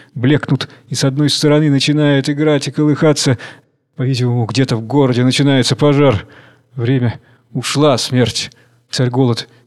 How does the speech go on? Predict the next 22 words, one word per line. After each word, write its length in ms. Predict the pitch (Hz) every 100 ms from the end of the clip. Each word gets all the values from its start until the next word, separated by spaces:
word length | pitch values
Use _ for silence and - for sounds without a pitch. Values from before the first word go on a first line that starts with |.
| _
Ее 380 | 120 127 135 127
позвали. 580 | 139 135 143 127 110 - - _ _ _ _
Время. 360 | 127 123 110 101 _ _ _ _ _ _
Нет, 260 | 131 160 127
скажи, 500 | - 156 160 175 143
зачем 460 | 127 165 - 190 160
она 220 | 170 170
убила 420 | 180 180 180 170
моего 380 | 175 180 180 180
голубя? 500 | 190 165 156 151 123 - - _ _ -
Здесь 380 | 110 156 -
на 80 | 151
крыше 340 | 147 175 - 135
жил 240 | 123 165
голубь, 520 | 147 180 180 156 - - _ -
стучал 360 | - 143 156
лапками 360 | 151 143 - 143
по 100 | 151
железу 400 | 151 165 151 147
и 40 |
радовал 380 | 175 170 156 151
меня, 300 | 151 156 139